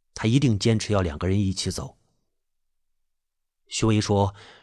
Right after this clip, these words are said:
如果他一个人出来了，春春在里面关一辈子，要受苦。他在外面也要苦一辈子。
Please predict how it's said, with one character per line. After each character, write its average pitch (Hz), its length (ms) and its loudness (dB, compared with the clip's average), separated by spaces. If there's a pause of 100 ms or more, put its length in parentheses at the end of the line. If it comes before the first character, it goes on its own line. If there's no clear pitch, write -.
如 135 160 4
果 87 100 0
他 - 120 -8
一 104 180 0
个 131 80 6
人 90 160 0
出 - 180 -4
来 - 200 -6
了， - 240 -16 (680)
春 151 220 4
春 147 240 0
在 110 100 0
里 76 160 -6
面 78 160 -6
关 92 220 0
一 82 80 -2
辈 85 220 4
子， - 240 -14 (2750)
要 80 120 -4
受 78 240 -4
苦。 - 320 -14 (2000)
他 135 240 -4
在 113 160 0
外 92 200 0
面 80 300 -10
也 92 80 -4
要 107 140 0
苦 - 240 -8
一 76 100 -8
辈 78 180 -4
子。 - 140 -14